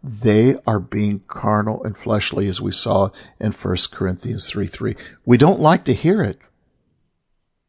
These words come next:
but it is the truth. That's why in Philippians one twenty-seven, again, look on the screen, "Only conduct yourselves in a manner worthy of the gospel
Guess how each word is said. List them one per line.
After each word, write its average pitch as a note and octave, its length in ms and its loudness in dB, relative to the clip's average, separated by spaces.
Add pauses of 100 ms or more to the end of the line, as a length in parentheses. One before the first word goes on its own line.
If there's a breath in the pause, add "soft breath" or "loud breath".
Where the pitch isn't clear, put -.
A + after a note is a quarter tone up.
(1040)
but G#2+ 120 2
it F#2+ 120 -2
is C#3 200 0
the - 80 -10
truth. - 540 -4 (1200)
That's B2+ 240 4
why G#2 140 4
in G#2 100 2
Philippians B2+ 520 0
one G2 280 -2
twenty-seven, G2 800 -2 (240 soft breath)
again, A2 380 2
look F#2+ 200 0
on G2+ 140 4
the G#2+ 80 0
screen, A#2 560 -2 (760)
"Only D3 340 4
conduct D#3+ 580 0
yourselves G#2 480 2
in G#2+ 80 2
a G2+ 40 2
manner G#2 360 2
worthy D3+ 640 4
of C3+ 100 0
the C#3+ 100 0
gospel B2 880 -2